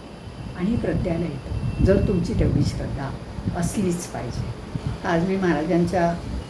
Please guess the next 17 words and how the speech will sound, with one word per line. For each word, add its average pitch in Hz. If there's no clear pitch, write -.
अ, 147
चरित्रातला 226
हा 220
प्रसंग 165
मुद्दाम 160
सांगितला -
की, 226
गुरु 202
मिळणं 160
खूप -
कठीण 143
असतं 135
आणि 175
एकदा 196
मिळाल्यानंतर 165
त्याचे 165
पाय 180